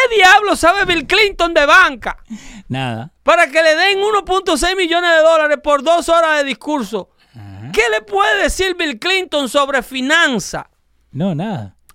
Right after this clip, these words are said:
Speaker 1: a estos banqueros
Speaker 2: Y
Speaker 1: que
Speaker 2: eso
Speaker 1: no sea que mi mujer va a ganar el año que viene las elecciones?
Speaker 2: Sí, y nos vemos allá.
Speaker 1: Y entonces esos productos que ustedes quieren introducir al mercado, esos préstamos y esas cosas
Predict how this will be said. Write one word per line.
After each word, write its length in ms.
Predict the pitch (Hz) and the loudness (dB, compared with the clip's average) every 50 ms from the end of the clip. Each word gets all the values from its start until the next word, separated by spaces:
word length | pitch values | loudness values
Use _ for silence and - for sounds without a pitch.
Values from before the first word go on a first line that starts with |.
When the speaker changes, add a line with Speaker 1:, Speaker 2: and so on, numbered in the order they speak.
| _ | _
Speaker 1:
a 160 | - 247 277 311 | -2 -2 0 -2
estos 320 | 349 - - 359 311 240 | -2 -4 -4 -4 -4 -2
banqueros 840 | 233 294 277 247 196 - 277 285 277 247 190 165 139 - - - _ _ | -2 -2 -2 -2 -4 -2 0 0 0 0 -2 -4 -10 -14 -16 -20 _ _
Speaker 2:
Y 540 | - 160 147 143 143 147 151 147 151 113 - _ 160 | -10 -8 -6 -4 -4 -4 -4 -4 -6 -8 -12 _ -2
Speaker 1:
que 140 | 208 262 294 | 0 2 2
Speaker 2:
eso 120 | - 330 | 4 4
Speaker 1:
no 120 | 370 359 - | 2 2 2
sea 360 | - 349 359 370 381 359 311 233 | 2 4 4 6 6 4 2 0
que 340 | - 294 294 285 277 - - _ _ _ _ _ _ _ _ _ _ _ _ | 0 2 2 2 2 -2 -6 _ _ _ _ _ _ _ _ _ _ _ _
mi 220 | - 175 180 220 247 | -12 -10 -8 -6 -4
mujer 360 | 233 240 208 220 254 269 269 | -2 0 0 2 2 2 0
va 60 | 277 | 0
a 40 | 277 | -2
ganar 400 | 277 285 277 277 277 269 262 254 | -2 -2 0 0 0 0 0 0
el 120 | 247 240 | 0 0
año 220 | 240 254 262 262 247 | -2 -2 -4 -6 -6
que 120 | 233 254 | -4 -4
viene 300 | 254 254 254 254 254 247 | -2 -2 -2 -4 -2 -2
las 160 | 233 233 233 | 0 0 0
elecciones? 420 | 233 240 240 220 - - 233 202 170 | 0 -2 -4 -4 -6 -6 -6 -4 -2
Speaker 2:
Sí, 240 | 160 147 131 107 117 | -2 -4 -4 -6 -8
y 40 | |
nos 160 | 120 123 120 127 | -6 -4 -4 -4
vemos 180 | 131 131 127 127 | -4 -4 -4 -6
allá. 220 | 120 113 101 87 - | -6 -8 -12 -12 -12
Speaker 1:
Y 140 | - 170 190 | -8 -8 -6
entonces 840 | 196 202 190 170 - 214 220 233 226 190 - 240 233 214 214 208 190 | -6 -8 -8 -6 -6 -4 -4 -4 -6 -6 -4 -4 -4 -2 -2 -4 -4
esos 160 | - 226 208 | -6 -8 -8
productos 760 | 214 233 220 208 208 220 226 214 202 - 220 208 190 - - | -6 -6 -6 -4 -4 -6 -6 -6 -6 -6 -6 -6 -6 -8 -12
que 100 | - 175 | -16 -14
ustedes 280 | 170 170 202 202 208 | -10 -6 -6 -6 -6
quieren 240 | 196 214 214 214 214 | -4 -4 -4 -4 -4
introducir 500 | 208 208 196 202 202 196 190 - - 214 | -6 -8 -6 -6 -6 -6 -6 -6 -6 -6
al 120 | 208 208 208 | -6 -6 -6
mercado, 420 | 208 208 208 - 208 202 196 190 | -8 -8 -6 -4 -2 -2 -2 -2
esos 200 | 180 165 196 185 | -4 -6 -8 -8
préstamos 500 | - - 196 202 196 - - 196 175 175 | -8 -6 -6 -6 -6 -6 -8 -12 -10 -10
y 20 | 180 | -10
esas 140 | 175 202 180 | -10 -12 -12
cosas 480 | - - - 208 202 185 - - - | -10 -6 -6 -6 -6 -6 -10 -18 -20